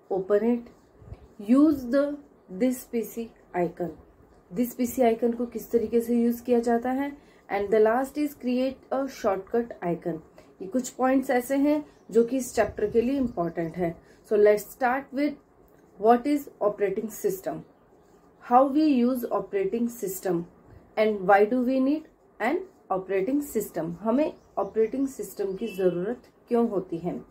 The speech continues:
So students, can you tell me what is operating system? In your previous class you have to studied about operating system। तो आप मुझे बता सकते हैं कि ऑपरेटिंग सिस्टम क्या होता है? ओके, I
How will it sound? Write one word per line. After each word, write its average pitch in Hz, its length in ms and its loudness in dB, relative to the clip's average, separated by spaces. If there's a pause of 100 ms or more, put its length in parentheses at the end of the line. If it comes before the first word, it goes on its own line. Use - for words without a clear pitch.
(420)
So 220 180 -2
students, 269 440 0
can 262 220 4
you 285 160 -4
tell 262 240 0
me 269 160 0
what 190 200 0
is 233 280 2
operating 233 480 0
system? 247 400 -8 (800)
In 233 160 6
your 220 140 2
previous 240 480 0
class 202 420 2
you 220 160 -4
have 208 180 0
to 240 140 -4
studied 220 420 0 (140)
about 185 340 2 (380)
operating 202 460 -2
system। 185 460 -6 (600)
तो 208 60 -6
आप 202 140 -4
मुझे 233 220 4
बता 247 220 2 (100)
सकते 294 300 -2
हैं 302 220 2
कि 330 100 -4
ऑपरेटिंग 220 580 -4
सिस्टम 269 500 -4
क्या 226 220 -2
होता 247 240 0
है? 285 180 -2 (1800)
ओके, 185 200 -2 (800)
I 190 80 0